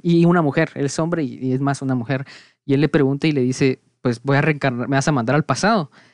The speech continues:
Y él explica que en sí no es el pasado, sino que es, eh, una línea temporal que si lo,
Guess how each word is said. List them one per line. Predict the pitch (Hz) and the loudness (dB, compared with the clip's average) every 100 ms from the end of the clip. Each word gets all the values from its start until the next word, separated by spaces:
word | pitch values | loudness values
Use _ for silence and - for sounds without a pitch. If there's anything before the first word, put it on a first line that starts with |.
| _ _ - | _ _ -2
Y | 147 | 2
él | 147 | 2
explica | 165 - 165 190 | 0 -4 -2 0
que | 185 160 143 - 143 - | 0 0 -2 -6 -12 -4
en | 151 | -4
sí | - 180 | 0 0
no | 196 175 | 0 0
es | 185 | 0
el | 185 | 0
pasado, | - 233 269 147 - | 0 2 0 -2 -8
sino | - 156 143 139 | -4 -2 0 0
que | 139 143 143 170 | 0 2 2 0
es, | - - | -4 -8
eh, | 180 143 135 135 131 - - | -2 0 2 0 -2 -8 -4
una | 170 180 | 0 2
línea | 170 190 | 2 2
temporal | 208 220 220 143 190 - - _ _ _ _ - | -2 -2 2 2 0 -4 -18 _ _ _ _ -6
que | 156 | -4
si | - 170 | 0 2
lo, | 139 | 2